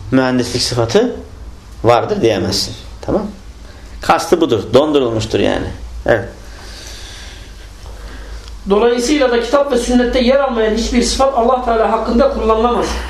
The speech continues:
Speaker 2: Nitekim İmam Ahmet Rahimahullah şöyle demektedir:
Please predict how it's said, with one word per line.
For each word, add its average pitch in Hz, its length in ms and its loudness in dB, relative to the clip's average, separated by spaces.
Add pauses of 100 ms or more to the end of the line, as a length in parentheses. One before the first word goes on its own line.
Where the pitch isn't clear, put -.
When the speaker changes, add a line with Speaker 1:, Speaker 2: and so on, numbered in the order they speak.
(580)
Speaker 2:
Nitekim 240 400 2
İmam 254 240 2
Ahmet 240 340 0
Rahimahullah 233 580 2
şöyle 240 220 4
demektedir: 175 480 0